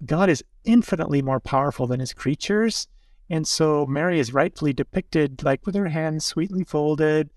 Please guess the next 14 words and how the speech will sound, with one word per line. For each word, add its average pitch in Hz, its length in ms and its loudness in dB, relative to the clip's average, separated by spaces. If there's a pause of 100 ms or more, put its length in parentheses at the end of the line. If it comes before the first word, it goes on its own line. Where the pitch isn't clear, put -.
(160)
looking 180 260 -2
at 170 160 -2
you 165 120 2
and 151 160 -2
me, 151 460 4 (140)
maybe 135 280 0
open 143 300 2
hands 143 480 2
in 160 180 -2
prayer, 143 380 0 (460)
while 175 300 4
crushing 175 500 -2
Satan's 147 460 -2
head. 208 340 -2